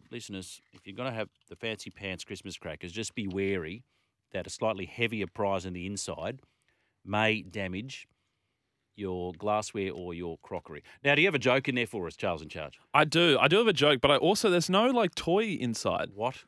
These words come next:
Speaker 2: There's, it, it's just got the
Speaker 1: Okay,
Speaker 2: hat,
Speaker 1: who's
Speaker 2: which I put
Speaker 1: responsible
Speaker 2: on.
Speaker 1: for this? There's no, ha-, it's not a Christmas cracker if it doesn't have a toy.
Speaker 2: Yeah, it needs
Speaker 1: No.
Speaker 2: tho-, it needs those, uh, mustache combs or, like, a bottle opener or, like, one of those really cheap, um, little fake mustaches. But anyway, I've got,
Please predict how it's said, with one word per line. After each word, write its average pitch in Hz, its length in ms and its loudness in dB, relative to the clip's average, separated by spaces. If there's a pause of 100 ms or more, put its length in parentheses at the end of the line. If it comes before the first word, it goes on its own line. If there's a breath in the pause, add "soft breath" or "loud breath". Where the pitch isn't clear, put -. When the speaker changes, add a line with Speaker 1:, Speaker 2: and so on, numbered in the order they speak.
Speaker 2:
There's, 175 260 2
it, 143 220 2
it's 143 160 2
just 196 160 0
got - 160 2
the 170 60 2
Speaker 1:
Okay, 165 100 8
Speaker 2:
hat, 147 140 10
Speaker 1:
who's 160 100 4
Speaker 2:
which 175 180 4
I 139 40 6
put - 80 6
Speaker 1:
responsible 120 320 6
Speaker 2:
on. 127 40 2
Speaker 1:
for 131 80 4
this? 127 300 4
There's 143 180 -2
no, 170 240 6
ha-, 180 140 -2 (140)
it's 160 200 -6
not 175 120 2
a 147 40 -2
Christmas 127 320 -2
cracker 117 280 0
if 98 60 -2
it 92 40 -4
doesn't 98 220 -4
have 85 100 -6
a - 40 -12
toy. 107 260 -8
Speaker 2:
Yeah, 156 280 2
it 147 140 0
needs 175 240 0
Speaker 1:
No. 180 60 4
Speaker 2:
tho-, 170 100 4
it 156 60 -4
needs 160 160 0
those, 143 160 0 (200)
uh, 117 160 6
mustache 131 540 0
combs 120 600 -2
or, 107 200 -2
like, 104 140 0
a 117 60 -6
bottle 113 260 0
opener 110 540 0
or, 104 200 -4
like, 101 280 -4
one 110 100 -2
of 107 80 -4
those 104 180 0
really 104 220 -2
cheap, - 480 -6
um, 95 540 -8 (260)
little 95 300 -6 (320)
fake 110 160 2
mustaches. 104 500 -4
But 135 160 6
anyway, 131 260 4
I've 104 120 -4
got, 110 220 2